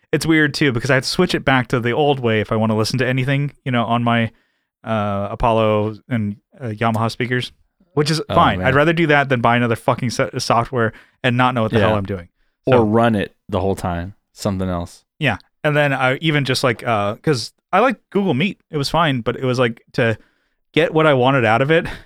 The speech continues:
Speaker 1: it was gonna be such a pain in the ass and a little bit less than what Zoom is. But I'm like, "I don't want your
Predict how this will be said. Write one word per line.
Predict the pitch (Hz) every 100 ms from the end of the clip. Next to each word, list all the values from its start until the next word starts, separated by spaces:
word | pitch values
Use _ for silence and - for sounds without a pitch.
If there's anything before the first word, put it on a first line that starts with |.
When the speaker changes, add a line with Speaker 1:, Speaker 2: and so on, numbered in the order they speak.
| _
Speaker 1:
it | 147
was | 143 120
gonna | 113 139 135
be | 131 120 _ _ _
such | - - - 160 185
a |
pain | - 180
in | 156
the | 131
ass | 104 104 110 - _ _ _ _ _ _ _ _ _ _ _ _ -
and | 165 156 135 - -
a |
little | 147 135 196
bit | 214 143
less | 123 131 -
than | 135 123 110 98 110 _ -
what | 123
Zoom | 107 113 120
is. | 135 151 156 - -
But |
I'm | 131
like, | 127 -
"I |
don't | 139 131 - _ _ _ _ _ _ _ _
want | 107 127 131 - _ _ _ -
your | 117